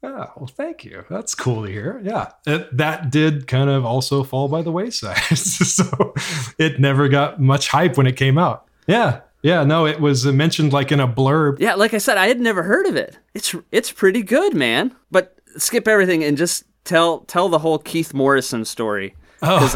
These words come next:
Speaker 2: I, I still haven't heard it from you. I just heard it through Messenger a little bit.
Speaker 1: Oh, okay. Yeah. I, uh, there's a song on there called Keith Morrison, and it's, uh, a tribute kinda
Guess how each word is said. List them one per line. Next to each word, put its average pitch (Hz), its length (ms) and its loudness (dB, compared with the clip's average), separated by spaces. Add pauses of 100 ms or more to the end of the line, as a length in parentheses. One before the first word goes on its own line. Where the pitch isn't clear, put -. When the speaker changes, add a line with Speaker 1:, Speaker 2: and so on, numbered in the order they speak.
Speaker 2:
I, 151 260 0
I 139 120 2
still 160 260 -2
haven't 151 280 2
heard 143 180 2
it 120 100 -8
from 135 220 0
you. 113 260 0
I 117 120 0
just 120 180 -8
heard 120 180 0
it 110 100 -4
through 107 380 -6
Messenger 117 500 -4
a 101 40 -4
little 101 180 -6
bit. 98 320 -8
Speaker 1:
Oh, 151 200 4
okay. 175 260 0
Yeah. 208 260 0
I, 156 220 0
uh, 131 360 2
there's 135 260 4
a 131 40 0
song 143 320 2
on 135 80 4
there 131 140 2
called 127 260 -4
Keith 131 260 -2
Morrison, 123 520 -4 (680)
and 123 240 0
it's, - 360 -4
uh, 107 400 -2 (640)
a 123 80 -2
tribute 127 760 0 (840)
kinda 104 400 -6